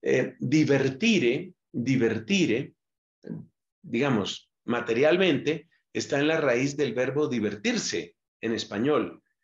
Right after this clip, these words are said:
Pero divertirse en español, pues, significa entretenerse, pasarla bien,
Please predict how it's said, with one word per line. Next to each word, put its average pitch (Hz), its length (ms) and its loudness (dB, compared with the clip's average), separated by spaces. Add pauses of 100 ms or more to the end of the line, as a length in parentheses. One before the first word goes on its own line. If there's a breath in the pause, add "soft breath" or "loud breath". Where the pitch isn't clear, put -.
(340)
Pero 180 220 4
divertirse 185 680 -2
en 220 80 0
español, 143 500 -4
pues, 165 140 -6
significa 123 420 -4
entretenerse, 143 1040 -2
pasarla 101 400 -6
bien, 170 540 0